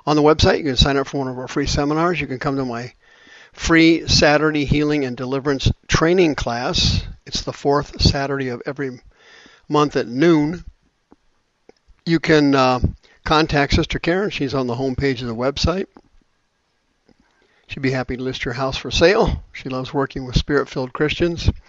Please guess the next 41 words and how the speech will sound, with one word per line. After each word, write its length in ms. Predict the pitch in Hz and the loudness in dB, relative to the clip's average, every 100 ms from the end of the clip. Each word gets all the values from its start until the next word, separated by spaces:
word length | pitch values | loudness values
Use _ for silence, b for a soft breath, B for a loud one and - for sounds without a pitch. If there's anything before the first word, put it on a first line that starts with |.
| B B B B | B B B B
If 160 | 170 185 | 2 4
you 100 | 175 | 6
need 200 | 180 165 | 8 6
a 40 | |
religious 540 | 135 131 151 165 151 | 4 4 4 4 2
exemption 580 | 143 113 151 160 - 170 | 2 0 2 2 0 -2
for 160 | - 127 | -2 -6
the 160 | 117 131 | -2 -2
upcoming, 720 | - - 147 143 135 123 - _ _ - | -2 0 0 0 -2 -4 -8 _ _ -6
uh, 340 | 120 117 117 - - - b b b b b b - | -4 -4 -6 -8 -10 -14 b b b b b b 0
new 240 | 156 175 | 8 8
virus 480 | 151 143 147 160 156 | 8 6 8 6 4
they're 420 | - 139 131 131 - | 2 2 0 -2 -6
kicking 360 | 165 - 156 143 | -2 0 2 4
out, 300 | 139 147 - - _ _ - | 4 2 -2 -16 _ _ -12
and 160 | 127 135 | -4 0
new 140 | 151 | 2
vaccine 640 | 139 139 - - 160 156 | 4 2 2 2 4 4
they'll 160 | 147 135 | 2 2
kick 240 | - 135 | 0 0
out 220 | 147 139 135 | 2 0 2
with 220 | 147 165 | 2 2
it, 120 | 160 _ - - - | -2 _ -8 -8 -16
uh, 240 | 135 127 | -8 -4
send 240 | 123 156 147 | -2 0 2
me 120 | 139 | 2
an 60 | 143 | 2
email, 340 | 151 147 147 | 2 2 2
Mike 300 | 131 139 139 | 0 0 -2
at 100 | 123 | -4
hardcore 340 | 135 127 147 - | -4 -4 -6 -8
christianity 400 | 151 - 143 131 | -4 -4 -4 -6
dot 200 | 127 - | -8 -4
com. 240 | 151 143 | -4 -2
I'll 100 | 123 | 2
send 240 | 165 151 | 2 2
you 160 | 139 135 | 0 -2
a 100 | 127 | -2
religious 520 | 127 139 151 139 131 | -4 -4 -2 0 0
exemption 520 | 120 123 143 139 156 | -2 -4 -4 -2 -6
form. 520 | - - 156 180 180 | -6 0 2 2 0